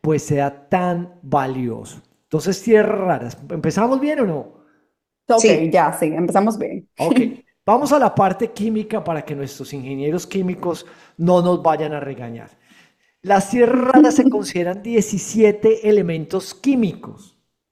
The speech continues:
Speaker 1: Yo de esto me acuerdo por allá en el colegio, pero, pero la verdad no
Speaker 3: Ujú.
Speaker 1: tanto.
Speaker 3: La tabla periódica, sí.
Speaker 1: Eh, de la, exactamente, de la tabla periódica. Quince lantánidos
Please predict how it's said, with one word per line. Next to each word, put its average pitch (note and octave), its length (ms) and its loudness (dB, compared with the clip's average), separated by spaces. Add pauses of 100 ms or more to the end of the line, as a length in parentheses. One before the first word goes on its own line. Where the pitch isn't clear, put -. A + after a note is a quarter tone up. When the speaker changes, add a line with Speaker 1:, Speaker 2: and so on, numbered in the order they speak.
(120)
Speaker 1:
Yo C3 220 -4
de D#3+ 100 2
esto F3+ 440 -4
me C3+ 100 -8
acuerdo C#3 340 -4
por G3 140 -4
allá C3+ 140 -6
en C#3 80 -10
el G#3 140 -6
colegio, D3 480 -4
pero, D3+ 460 -10
pero A#2 200 -14
la A#2 120 -2
verdad F3+ 320 4
no G3 220 4
Speaker 3:
Ujú. D4+ 100 -4
Speaker 1:
tanto. A#3 260 0
Speaker 3:
La D4+ 160 2
tabla F#3 280 4
periódica, F#3+ 580 4
sí. A3 300 2 (360)
Speaker 1:
Eh, - 180 4
de G#3+ 120 6
la, G#3+ 180 0 (240)
exactamente, E3+ 680 -4
de E3+ 60 0
la C#3 180 -4
tabla D3+ 320 -2
periódica. G#3+ 600 -2 (280)
Quince B3+ 460 2
lantánidos C4 1200 0